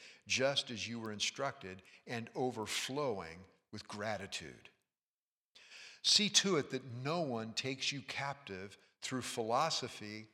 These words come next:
and empty deception, according to the tradition of men, according to the elementary principles of the world, rather than according to Christ. For in him all the fullness of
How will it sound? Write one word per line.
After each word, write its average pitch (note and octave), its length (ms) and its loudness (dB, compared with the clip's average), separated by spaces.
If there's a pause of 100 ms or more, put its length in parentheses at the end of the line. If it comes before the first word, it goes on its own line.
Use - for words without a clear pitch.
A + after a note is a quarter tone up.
(100)
and A2 320 -4
empty C3 320 -4
deception, A2+ 680 0 (580)
according D#3 480 2
to C#3 140 -4
the A#2 100 -6
tradition B2 580 0
of G2+ 160 -4
men, A2 400 -2 (480)
according D#3+ 400 0
to C#3 140 -2
the B2 200 -4
elementary C3+ 540 0
principles B2 640 -4
of G2 100 -6
the G#2+ 80 -6
world, G#2 540 -2 (420)
rather C3+ 380 4
than A2 260 -4
according A#2+ 540 -2
to C3+ 140 0
Christ. - 720 -2 (680)
For B2+ 440 2
in C3 240 0
him A2+ 580 -2 (400)
all C#3+ 220 8
the C3 80 4
fullness C3 540 0
of A#2 100 -2